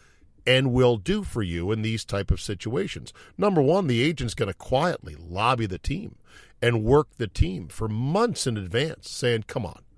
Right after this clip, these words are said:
what are you guys doing here?" You know, and, and even bluffing, saying, "Well, I've got this team on line one. I've got that team on line two." He serves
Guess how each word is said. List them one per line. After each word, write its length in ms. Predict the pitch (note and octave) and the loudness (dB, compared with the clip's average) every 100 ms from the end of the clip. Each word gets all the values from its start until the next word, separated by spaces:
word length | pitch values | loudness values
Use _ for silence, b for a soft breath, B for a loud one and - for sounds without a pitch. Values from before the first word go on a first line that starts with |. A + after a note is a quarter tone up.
| _ _ _ - | _ _ _ -4
what 120 | G3 | -2
are 60 | |
you 60 | B3 | 2
guys 200 | A#3+ E3 | 0 0
doing 300 | - D#3 E3 | 0 -2 -2
here?" 220 | E2 - _ _ - _ b b b | -8 -16 _ _ -20 _ b b b
You 100 | - | 0
know, 160 | C3 C#3+ | 2 4
and, 100 | C3+ - | 2 -2
and 200 | C#3+ D3 _ _ - | -4 -4 _ _ -4
even 240 | F3 F#3+ | 2 2
bluffing, 480 | D3 D3 E3 - G2 | 4 6 6 2 -8
saying, 260 | - B2+ A#2 | -2 0 2
"Well, 140 | A#2+ | 2
I've 140 | A#2+ - | 2 2
got 220 | C3 C3 | 0 0
this 160 | C3+ | -2
team 340 | - B2 F#2 - _ - | -2 -4 -4 -8 _ -2
on 180 | A#2 | 0
line 320 | A#2 A#2+ A#2 A2+ | 2 2 2 2
one. 240 | A2 - B B - | 0 -2 B B 0
I've 180 | B2 | 2
got 200 | A#2+ B2+ | 4 2
that 260 | B2+ C3+ - | 4 2 2
team 280 | - A#2 G#2+ | -4 -2 0
on 200 | A2 A2 | 0 0
line 300 | A2+ A2 G2 | 2 0 -2
two." 240 | - A2 - - _ _ _ _ _ _ _ _ _ _ _ - | -2 -4 -4 -20 _ _ _ _ _ _ _ _ _ _ _ 2
He 160 | D3+ D3+ | 4 4
serves 560 | - E3+ E3 D#3+ C3+ | 4 6 6 4 0